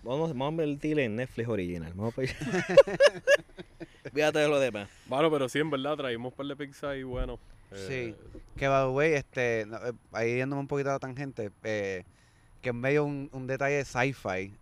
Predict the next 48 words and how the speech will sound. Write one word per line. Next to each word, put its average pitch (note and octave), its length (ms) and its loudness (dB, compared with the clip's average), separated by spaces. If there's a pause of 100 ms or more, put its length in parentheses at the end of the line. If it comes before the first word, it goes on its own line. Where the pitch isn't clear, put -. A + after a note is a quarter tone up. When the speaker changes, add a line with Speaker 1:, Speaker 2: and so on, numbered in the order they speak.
Speaker 2:
de, G#2+ 360 0
de G#2 140 -4
Netflix, B2 500 -8
no A#2 120 -10
sé C3+ 200 -10
si C#3 60 -6
a-, C3 120 -4 (160)
ustedes B2+ 220 -14
se C3+ 60 -8
acuerdan, B2+ 360 -8
yo G#2+ 80 -12
creo B2 180 -10
que C3 140 -10
yo A#2+ 120 -6
te B2 60 -10
lo B2+ 60 -10
mencioné C3 320 -12
una B2 180 -10
vez, B2+ 200 -10 (340)
y - 60 -4
no A#2+ 100 -2
sé A#2+ 100 -8
si C3+ 80 -2
lo C3+ 80 0
mencioné B2 340 -6
en A#2+ 60 -6
el A#2 60 -8
podcast, G#2 640 -10 (800)
que A2+ 420 -2
PlayStation, A2+ 800 -8 (460)
eh, A2+ 280 -2
PlayStation, C3 760 -6
Speaker 3:
La A2+ 120 -8
Speaker 2:
cuando A#2 180 -4
Speaker 3:
ruletita. A2+ 420 -4
Speaker 2:
al B2+ 80 -2
principio C#3 460 -6
tenía D3+ 240 -6
un E3 120 -6
Netflix E3 400 -8
que A#2+ 160 -8
tenía A#2 440 -8
un C3 580 -10 (180)
tipo C#3+ 180 -8
que C3 60 -8
se C3+ 60 -10
llama B2+ 220 -4
Max. A#2+ 580 -6